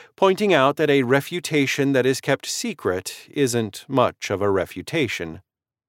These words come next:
But again and again, Roy refused to spill the beans, explaining that he didn't want to reveal anything before he had worked out all the details.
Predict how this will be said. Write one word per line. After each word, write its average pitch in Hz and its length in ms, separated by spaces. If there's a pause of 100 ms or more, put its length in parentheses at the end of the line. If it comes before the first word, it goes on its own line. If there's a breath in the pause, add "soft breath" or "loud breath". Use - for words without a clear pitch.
(380)
But 147 140
again 147 420
and 151 200
again, 120 440 (380 loud breath)
Roy 180 400
refused 170 560
to 151 80
spill 139 320
the 123 100
beans, 85 580 (240)
explaining 127 540
that 120 120
he 135 100
didn't 147 220
want 135 240
to - 80
reveal 127 420
anything 107 520
before 117 340
he 120 120
had 101 100
worked 113 340
out 104 180
all 98 200
the 104 100
details. 82 720